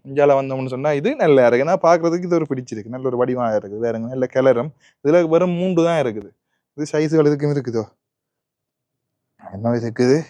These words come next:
நான் நினைக்கிறேன் எல்லாம் ஃப்ரீ சைஸ் போல இதெல்லாம். இப்ப அந்த முன்னுக்காட்டின அந்த க்ராப் டாப் எல்லாம் பாத்தீங்கன்னு சொன்னா, ஃப்ரீ சைஸ் தான். டூ எக்ஸ்எல், த்ரீ எக்ஸ்எல்லும் இருக்குது. அதாவது, சிலதுகள் அந்த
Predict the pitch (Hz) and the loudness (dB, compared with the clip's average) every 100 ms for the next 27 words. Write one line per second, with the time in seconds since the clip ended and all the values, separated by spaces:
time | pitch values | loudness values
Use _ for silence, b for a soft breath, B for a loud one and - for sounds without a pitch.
0 | _ _ - 123 123 131 131 131 120 113 | _ _ -10 -8 -4 0 0 0 -2 0
1 | 151 151 127 110 120 113 113 117 151 - | 0 2 0 -2 -2 0 0 0 -2 -6
2 | _ _ _ _ 143 151 147 160 208 233 | _ _ _ _ 0 2 0 2 4 6
3 | 240 220 214 190 170 143 127 123 117 _ | 6 4 4 6 6 6 4 2 -4 _
4 | _ _ _ _ 165 185 185 202 190 196 | _ _ _ _ -8 -6 -4 -4 -2 0
5 | 220 269 208 170 170 165 151 180 190 170 | 0 -2 -6 -4 -4 -6 -6 -4 -2 0
6 | 165 143 123 143 180 208 _ _ _ 165 | 2 2 0 0 -2 -4 _ _ _ 0
7 | 196 208 185 180 180 170 185 226 185 175 | 2 2 2 0 0 0 0 0 0 0
8 | 135 131 143 135 180 185 156 | 2 4 4 4 4 4 2